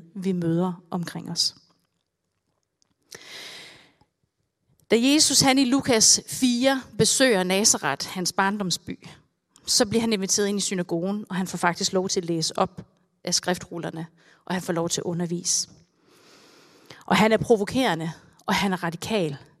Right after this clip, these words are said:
den her dag i synagogen. Han tager nemlig udgangspunkt i Esajas enogtres,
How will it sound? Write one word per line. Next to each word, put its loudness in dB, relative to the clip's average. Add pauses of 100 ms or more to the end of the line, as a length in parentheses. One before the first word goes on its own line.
(120)
den 0
her -2
dag -6 (300)
i -8
synagogen. -4 (1200)
Han 4
tager 6
nemlig 6
udgangspunkt 2
i 0
Esajas 4
enogtres, 2